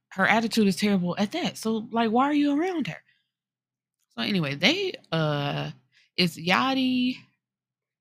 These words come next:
a friend of his, and his girlfriend, and then the ex.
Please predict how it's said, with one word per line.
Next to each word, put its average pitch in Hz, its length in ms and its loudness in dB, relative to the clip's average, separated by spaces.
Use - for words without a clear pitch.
a 160 80 -2
friend 220 340 2
of 196 120 0
his, 175 640 2
and 160 160 -2
his 185 280 0
girlfriend, 160 640 0
and 147 180 -4
then 143 480 -4
the - 140 0
ex. - 540 0